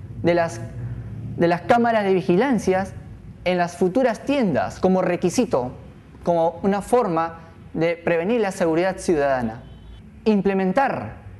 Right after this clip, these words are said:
los faros ornamentales en la zona diez A, una forma de continuar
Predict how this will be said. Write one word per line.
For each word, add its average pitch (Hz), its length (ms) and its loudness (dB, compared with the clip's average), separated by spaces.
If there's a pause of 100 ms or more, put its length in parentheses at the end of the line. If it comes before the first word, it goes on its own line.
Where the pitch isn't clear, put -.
(600)
los 175 180 2
faros 240 460 2
ornamentales 180 1000 0 (100)
en 180 120 2
la 170 100 0
zona 214 340 2
diez 214 300 0
A, 143 420 -4 (340)
una 220 200 2
forma 226 320 2
de 208 60 -4
continuar 180 760 0